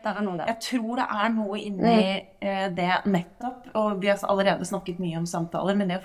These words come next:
Speaker 2: faktisk ha en samtale om hva er det dine forventninger er, og hva er det mine
Speaker 1: Mm.
Speaker 2: forventninger er.
Speaker 1: Mm.
Speaker 2: For at vi er jo ikke tankelesere.
Speaker 1: Nei.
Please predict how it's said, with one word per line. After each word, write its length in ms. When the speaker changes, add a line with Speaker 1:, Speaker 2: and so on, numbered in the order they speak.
Speaker 2:
faktisk 220
ha 100
en 80
samtale 320
om 120
hva 280
er 100
det 60
dine 200
forventninger 500
er, 80
og 80
hva 140
er 40
det 100
mine 160
Speaker 1:
Mm. 140
Speaker 2:
forventninger 360
er. 120
Speaker 1:
Mm. 320
Speaker 2:
For 100
at 120
vi 60
er 240
jo 80
ikke 160
tankelesere. 640
Speaker 1:
Nei. 160